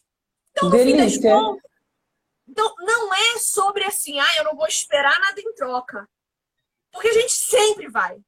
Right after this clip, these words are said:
Speaker 1: A questão é: o que você vai fazer com os seus sentimentos quando esse em
Speaker 2: Isso.
Speaker 1: troca não
Speaker 2: É, era
Speaker 1: vier?
Speaker 2: exatamente isso que eu queria deixar claro. Só essa asterisco aí, ó. Exatamente isso. Porque essa questão da, da maturidade e o quanto você,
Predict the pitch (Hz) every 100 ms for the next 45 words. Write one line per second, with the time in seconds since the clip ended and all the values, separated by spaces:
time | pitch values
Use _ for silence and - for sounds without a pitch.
0 | _ _ _ 277 302 - - 392 330 208
1 | 185 _ _ _ 285 - - 427 494 494
2 | 453 415 330 339 320 302 294 302 330 -
3 | 339 381 359 381 311 311 - 311 302 294
4 | - 269 123 294 - 277 - 170 - 190
5 | 196 - 190 185 - 202 285 349 330 277
6 | 262 262 233 208 220 214 208 208 196 202
7 | 202 202 - 113 101 - _ _ _ _
8 | _ - - - 226 180 - 180 143 -
9 | - - 151 - 156 123 - - - -
10 | 143 - 196 226 262 247 233 - - 156
11 | - _ _ _ _ _ _ _ _ _
12 | _ _ _ 180 190 196 220 247 247 247
13 | 233 247 226 247 247 202 208 208 220 254
14 | 208 190 202 214 214 196 190 202 196 196
15 | 196 196 208 208 202 196 196 196 202 190
16 | 180 165 165